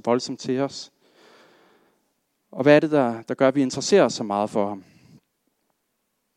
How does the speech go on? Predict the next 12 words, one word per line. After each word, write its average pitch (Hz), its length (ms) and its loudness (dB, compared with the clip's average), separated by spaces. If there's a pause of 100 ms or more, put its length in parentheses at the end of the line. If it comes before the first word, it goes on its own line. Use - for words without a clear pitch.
(160)
I 143 60 -4
en 120 80 -4
tekst, 147 300 2
jeg 143 60 -2
skrev 143 220 2
for 127 100 -6
mit 123 120 -2
eget 123 160 4
tidsskrift, - 600 -6
øh, 107 280 -6
Salon 110 440 -6
femoghalvtreds, 131 1040 -2